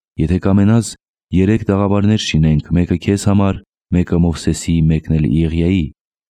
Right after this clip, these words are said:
Եվ մինչ նա դեռ խոսում էր, ահա մի լուսավոր ամպ նրանց վրա հովանի եղավ։ Ամպից մի ձայն եկավ ու ասաց. «Դա է իմ սիրելի որդին, որին հավանեցի, դրան լսեցեք»։ Երբ աշակերտները այս լսեցին,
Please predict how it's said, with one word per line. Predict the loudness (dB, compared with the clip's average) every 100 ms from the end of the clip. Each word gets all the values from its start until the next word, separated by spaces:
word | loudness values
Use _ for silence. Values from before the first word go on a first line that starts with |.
| _ _ _
Եվ | 0 4
մինչ | 4 2
նա | 2 2
դեռ | 2 0
խոսում | -2 -2 0 2
էր, | 2 -2 _ _ _ -2
ահա | 0 2
մի | 2
լուսավոր | 0 -2 -2 0 -2 -2
ամպ | 0 -2 -2
նրանց | -2 0 0 -2
վրա | -2 -2
հովանի | -2 -2 0 0
եղավ։ | 0 -2 -4 -6 -10 _ _ _ _ -4
Ամպից | 0 0 0 -2 0
մի | -2 0
ձայն | 0 0 2
եկավ | 0 -2 -2 0
ու | -2
ասաց. | -2 -4 -6 -6 -12 _ _ _ _ _ _ -4
«Դա | 0 2
է | 2 2
իմ | 2 0
սիրելի | -2 -2 0 0
որդին, | -2 -4 -2 0 2 -2 _ _ _ -2
որին | 2 2
հավանեցի, | 2 2 2 0 -2 -2 -2 -4 -10 _ _ _ -6
դրան | -2 2 2
լսեցեք»։ | 2 -2 -4 -4 -6 -8 -10 -20 _ _ _ _ _ _ _ _ -2
Երբ | 0 2 0
աշակերտները | 0 0 0 2 2 2 0
այս | -2 -2
լսեցին, | -2 -2 -2 0 2